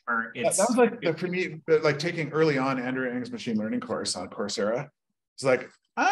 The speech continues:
Speaker 2: this is probably getting, you know, this is back in, like, I don't know, two thousand twenty, twenty twelve or something. This is getting to be kind of interesting field or whatever. Um, I should probably learn a little bit about it." And then, like, every single thing I learned in that
Speaker 1: Yeah.
Speaker 2: course,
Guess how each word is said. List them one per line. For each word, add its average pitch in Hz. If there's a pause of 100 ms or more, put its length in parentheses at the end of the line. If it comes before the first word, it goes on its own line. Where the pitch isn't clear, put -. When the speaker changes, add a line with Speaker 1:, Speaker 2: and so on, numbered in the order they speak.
(160)
Speaker 2:
this 349
is 311
probably 185
getting, 165 (220)
you 160
know, 131
this 143
is 147
back 127
in, 123
like, 117
I 120
don't 117
know, 110
two 127
thousand 110 (760)
twenty, 135
twenty 131
twelve 117
or 117
something. 123
This 214
is 226
getting 202
to 165
be 156
kind 147
of 123
interesting 120
field 113
or -
whatever. 117
Um, 127
I 123
should -
probably 160
learn 127
a 120
little 113
bit 113
about 110
it." 127 (400)
And 156
then, 160
like, 147 (220)
every 247
single 214
thing 180
I 120
learned 117 (360)
in 156
that 127
Speaker 1:
Yeah. -
Speaker 2:
course, 156